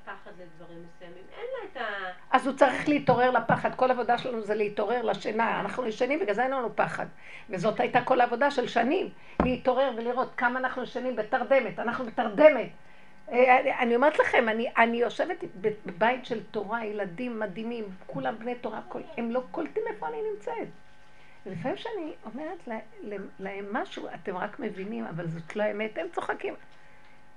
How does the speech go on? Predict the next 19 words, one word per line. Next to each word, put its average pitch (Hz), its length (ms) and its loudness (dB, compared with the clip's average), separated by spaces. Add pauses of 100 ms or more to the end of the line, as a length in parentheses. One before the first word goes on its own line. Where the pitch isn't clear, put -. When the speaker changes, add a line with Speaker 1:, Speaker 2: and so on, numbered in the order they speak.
(120)
Speaker 2:
ויום 226 300 -4
אחד, - 220 -14 (300)
מישהו 214 340 -6 (120)
אחד, - 100 -12 (200)
כל - 200 0
פעם 269 160 0
זה 226 120 -6
מישהו 233 240 -6
אחר, - 160 -10 (460)
הם 160 120 -6
קולטים, 170 360 -4
אומרים, 202 220 -10 (180)
"אמא, 277 100 -6 (1300)
זה 254 60 -12
מאוד 220 300 -8
קשה 233 300 -8
מה 277 160 -10
שאת - 280 -12
עושה." - 280 -12